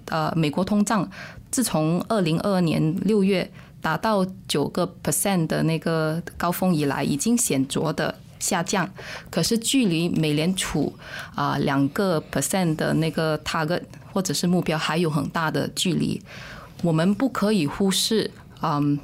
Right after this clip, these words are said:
美国通胀和利率在很短-，很长的一段时间会保持一个比较高的水平。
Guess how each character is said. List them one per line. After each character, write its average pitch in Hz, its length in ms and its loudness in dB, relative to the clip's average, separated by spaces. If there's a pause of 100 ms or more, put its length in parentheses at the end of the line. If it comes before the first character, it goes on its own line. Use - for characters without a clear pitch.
(280)
美 156 140 2
国 170 140 0
通 202 220 2
胀 185 280 2
和 156 300 0
利 202 140 2
率 208 120 4
在 214 140 0
很 147 180 4
短-， 180 320 2
很 143 360 2
长 156 280 2
的 196 80 4
一 160 60 2
段 202 180 2
时 - 240 0
间 160 260 0
会 185 160 0
保 - 260 -4
持 - 220 -2
一 147 80 0
个 156 140 -2
比 147 120 -4
较 160 200 -2
高 156 280 0
的 - 120 -2
水 - 200 -2
平。 - 300 -6